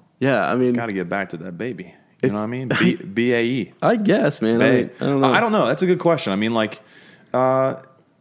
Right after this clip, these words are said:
Speaker 2: you know, dude, and if he's, if he's as powerful as, as, as we're thinking and as all-knowing, maybe he just knows, like, "Hey, these hobbits are gonna catch up." Maybe he's just so, uh, uh, transcendent. It's like,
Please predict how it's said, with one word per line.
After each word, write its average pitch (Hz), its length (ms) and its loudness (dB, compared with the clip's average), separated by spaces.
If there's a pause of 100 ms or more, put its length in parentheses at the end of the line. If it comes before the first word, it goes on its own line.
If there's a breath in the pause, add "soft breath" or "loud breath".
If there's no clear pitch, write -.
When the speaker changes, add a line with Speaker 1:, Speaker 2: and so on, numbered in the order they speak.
(280)
Speaker 2:
you 165 140 -4
know, 190 100 2
dude, 175 220 2
and 156 120 0
if 123 80 -8
he's, 151 200 0
if - 140 -6
he's 120 160 0
as 110 100 -2
powerful 135 600 0
as, 98 260 -2
as, 101 320 -2
as 104 160 -2
we're 92 80 -4
thinking 120 360 -4
and 104 80 0
as 92 120 -2
all-knowing, 107 680 -2
maybe 165 220 -2
he 175 80 0
just 123 200 -6
knows, 107 380 2
like, 92 220 0
"Hey, 98 120 0
these 87 160 -2
hobbits 82 320 -2
are 80 40 -8
gonna 80 160 -6
catch 78 260 -4
up." - 300 -2 (240 loud breath)
Maybe 185 280 2
he's 170 220 0
just - 300 -2
so, 135 500 2 (640 loud breath)
uh, - 20 -2
uh, 101 720 0 (840)
transcendent. 131 600 -2
It's 110 180 -4
like, 117 340 -2